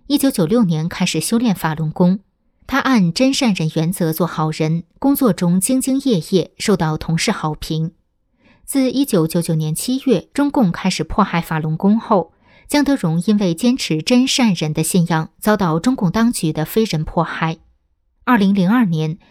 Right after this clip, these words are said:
当局怀疑江德荣参与大庆地区电视插播法轮功真相，于是大庆国保、派出所等多名警察利用消防车云梯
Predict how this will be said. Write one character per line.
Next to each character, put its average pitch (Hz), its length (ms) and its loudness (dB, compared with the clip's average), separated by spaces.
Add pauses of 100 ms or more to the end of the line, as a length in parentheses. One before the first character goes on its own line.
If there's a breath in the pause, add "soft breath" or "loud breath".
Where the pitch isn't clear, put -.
(140 soft breath)
当 277 160 2
局 220 140 0
怀 170 180 -2
疑 165 240 -2
江 247 180 2
德 247 140 2
荣 160 240 -4
参 190 300 0
与 170 120 -2
大 208 200 0
庆 175 180 -2
地 165 160 -2
区 190 240 0
电 196 220 2
视 170 200 -2
插 208 220 -2
播 240 160 -2
法 165 180 -4
轮 156 140 -4
功 170 180 0
真 202 180 2
相， 214 320 -2 (520 soft breath)
于 180 120 4
是 180 280 2 (200 loud breath)
大 277 140 2
庆 247 180 2
国 170 200 2
保、 160 260 0
派 - 180 -2
出 277 140 2
所 165 240 -2
等 160 220 -4
多 254 120 4
名 196 160 4
警 160 220 -2
察 156 320 -4
利 214 160 0
用 185 180 2
消 247 220 0
防 165 240 -2
车 - 160 -2
云 170 220 2
梯 240 320 -2